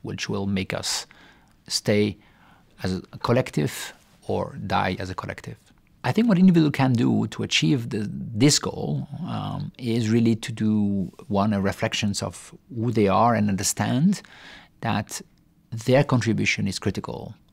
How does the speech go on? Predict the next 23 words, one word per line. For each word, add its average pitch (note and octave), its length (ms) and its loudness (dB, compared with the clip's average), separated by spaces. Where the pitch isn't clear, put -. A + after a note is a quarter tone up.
to F#2+ 100 -4
peace, - 560 -4
to - 80 -6
justice, - 720 -4
and G2 140 -2
to G#2 60 -2
have G2 120 -2
strong F#2+ 240 0
institution, - 420 -6
even G3 440 6
in C3+ 120 2
a C3+ 40 2
very B2 200 2
nice A2+ 280 0
country, G#2 480 -6
very A2+ 180 4
peaceful A2+ 400 -2
country, A2 480 -6
because - 220 0
they D3 140 4
also D#3+ 200 4
understand C#3 440 0
that - 240 -4